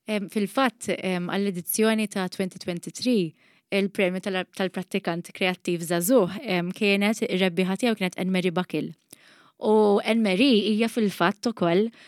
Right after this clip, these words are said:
em, ambaxxatur tal-arti għal kampanja Artworks tal-Kunsill. Em, jiena ikolli ngħid x'in-, x'in rajt il-, il-, din l-artista żagħżugħa fuq il-palk għalija kien moment ta'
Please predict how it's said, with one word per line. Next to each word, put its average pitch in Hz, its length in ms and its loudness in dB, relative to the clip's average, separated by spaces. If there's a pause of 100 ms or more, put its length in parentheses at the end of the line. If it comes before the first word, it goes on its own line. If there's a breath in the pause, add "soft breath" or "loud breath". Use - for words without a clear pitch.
(180 soft breath)
em, 190 200 2
ambaxxatur 202 800 2
tal-arti 208 680 2 (320 soft breath)
għal 196 360 0
kampanja 185 540 -4
Artworks 170 640 -6
tal-Kunsill. 160 760 -4 (680 soft breath)
Em, 233 340 0 (120)
jiena 208 600 0 (960)
ikolli 226 360 2
ngħid 247 320 0
x'in-, 233 400 2
x'in 226 320 2
rajt 190 360 2
il-, 202 280 0
il-, 208 160 -2
din 220 160 0
l-artista 220 400 0
żagħżugħa 185 400 2
fuq 185 160 -4
il-palk 180 480 0
għalija 202 340 2
kien 185 300 -2
moment 220 380 -2
ta' 220 40 -12